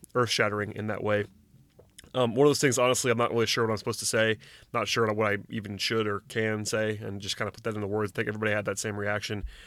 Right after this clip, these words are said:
throughout the day today. I think the league,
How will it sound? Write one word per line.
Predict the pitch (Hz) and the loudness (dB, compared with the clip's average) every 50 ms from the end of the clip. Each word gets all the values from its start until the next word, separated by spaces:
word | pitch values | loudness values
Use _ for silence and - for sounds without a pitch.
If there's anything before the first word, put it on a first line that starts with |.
| - - - - - - - - | -20 -20 -20 -20 -20 -20 -20 -12
throughout | - - 147 143 135 131 131 - | -4 2 6 8 8 8 6 4
the | 123 | 2
day | 110 117 113 113 113 107 | 2 4 4 4 2 0
today. | - - 123 110 110 110 110 110 | -2 -2 0 2 2 2 2 2
I | 110 110 107 | 2 0 0
think | - 139 135 127 | 0 0 -2 0
the | 123 110 | -2 -4
league, | 110 113 120 117 117 104 | -2 0 0 0 -2 -4